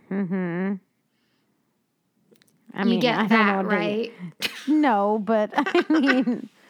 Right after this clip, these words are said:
Speaker 1: there's no point explaining.
Speaker 2: And so, like, on one side of this temple are these concentric circles which turn into the portal. But on the other side, like, on the other opposite wall is that weird mural. Do, do you remember that mural?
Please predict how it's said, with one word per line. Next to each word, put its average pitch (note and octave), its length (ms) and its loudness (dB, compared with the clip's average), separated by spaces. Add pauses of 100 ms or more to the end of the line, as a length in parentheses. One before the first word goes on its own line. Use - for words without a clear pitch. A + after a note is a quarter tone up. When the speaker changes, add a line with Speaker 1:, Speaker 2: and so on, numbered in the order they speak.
(400)
Speaker 1:
there's C#4 360 4
no B3+ 200 4
point G#3+ 300 2
explaining. G3 720 0 (840)
Speaker 2:
And D4+ 260 2
so, D4+ 280 2
like, D4 220 -2
on C#4 180 0
one F#4+ 280 -2
side D4 280 2
of C#4+ 100 -2
this C4+ 200 -2
temple B3+ 420 0
are A3+ 240 2
these A#3+ 180 -4
concentric B3+ 460 -4
circles A3+ 460 -2
which - 360 -6
turn B3 320 0
into B3 240 0
the G#3+ 80 -2
portal. G#3 640 -2 (360)
But A#3+ 100 0
on B3+ 140 2
the B3+ 180 -2
other F4 340 0
side, G3+ 480 -2
like, G#3 160 -4
on G#3+ 80 -2
the A3 140 -2
other B3 420 0
opposite A#3+ 520 -2
wall G#3 480 -2
is G#3 180 -2
that G#3+ 240 -2
weird A3 320 0
mural. G#3 680 0
Do, G#3+ 180 -4
do G#3+ 180 -8
you A#3 120 -2
remember G#3 340 -2
that A#3 220 -4
mural? A#3+ 420 -4